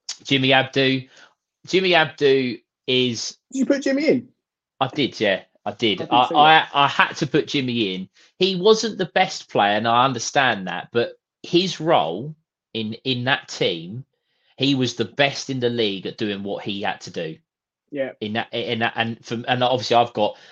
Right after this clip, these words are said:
Speaker 1: I do have quite a few attacking players in my team, so I've kind of thought I, I, I try and balance it a little bit and have a little bit of a defensive midfielder. Um, but again,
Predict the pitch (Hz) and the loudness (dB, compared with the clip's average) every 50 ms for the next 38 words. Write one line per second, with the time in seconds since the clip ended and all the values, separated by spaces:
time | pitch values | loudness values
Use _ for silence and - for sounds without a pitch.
0 | _ - - - - 127 120 110 104 - 117 110 92 92 - 110 104 98 - 110 | _ -4 -2 0 2 2 2 2 0 0 0 0 0 0 -2 -4 -4 -2 -2 -2
1 | 101 - 101 90 - 101 101 95 92 90 90 90 90 90 87 90 - - 110 95 | -4 -2 -8 -4 -2 0 2 2 0 -2 -4 -8 -8 -8 -8 -4 -2 -2 -2 -2
2 | 87 85 - - 95 90 87 - - 110 98 95 90 - - 104 95 - - 95 | -4 -6 -8 -6 -4 -4 -4 -2 0 0 0 -2 -4 -6 -4 -4 -2 -2 -2 -2
3 | 95 - - - - - - _ _ - 104 101 101 - - 107 104 104 - - | -4 -4 -8 -16 -20 -20 -20 _ _ -2 -2 -2 -2 -2 -6 -6 -6 -6 -8 -2
4 | - 156 143 139 131 120 110 110 - 113 107 104 101 98 - - 101 80 98 107 | 2 4 6 6 4 4 0 0 0 0 0 0 -2 -6 -8 -6 -6 -4 -4 -4
5 | 104 78 87 - 82 71 85 101 101 98 92 95 95 98 71 - - 87 - 80 | -4 -6 -6 -6 -8 -8 -6 -6 -6 -6 -4 -4 -6 -6 -6 -6 -6 -6 -6 -8
6 | - 90 - 95 - - 104 95 78 - - 90 - - 95 92 - - - 101 | -10 -12 -14 -12 -8 -8 -8 -8 -8 -12 -14 -14 -14 -10 -12 -12 -10 -8 -4 -4
7 | 95 90 87 85 87 85 82 82 - _ _ _ _ - 95 95 92 87 87 87 | -4 -4 -4 -6 -6 -6 -6 -8 -10 _ _ _ _ -4 -4 -2 -2 -2 -4 -6
8 | 87 85 87 87 87 - _ _ - - - - - - - - _ _ _ 120 | -6 -8 -10 -12 -14 -16 _ _ -20 -20 -20 -20 -20 -20 -20 -20 _ _ _ 2
9 | 113 107 - - _ _ _ _ 123 123 - - 127 120 110 104 104 | 2 2 0 -6 _ _ _ _ -6 -2 0 2 2 2 2 0 -4